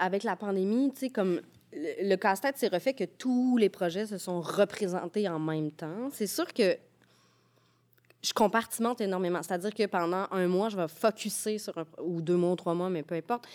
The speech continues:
je vais focusser à cent pour cent sur un projet. À là, à, à, à, dans, dans ces périodes-là, je réponds plus à mes courriels, tout le monde m'engueule, euh, <laughs> ma, ma maison est en bordel, euh, tu sais, je suis vraiment à cent cinquante pour cent plongée dans le projet.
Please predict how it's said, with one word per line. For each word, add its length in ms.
je 120
vais 80
focusser 500
à 100
cent 160
pour 140
cent 140
sur 180
un 80
projet. 460
À 140
là, 240
à, 140
à, 140
à, 60
dans, 280
dans 120
ces 120
périodes-là, 540
je 80
réponds 260
plus 100
à 40
mes 120
courriels, 380
tout 140
le 40
monde 160
m'engueule, 760
euh, 320
<laughs> 420
ma, 200
ma 160
maison 360
est 160
en 100
bordel, 840
euh, 200
tu 100
sais, 160
je 40
suis 200
vraiment 500
à 160
cent 380
cinquante 460
pour 160
cent 380
plongée 500
dans 160
le 60
projet. 680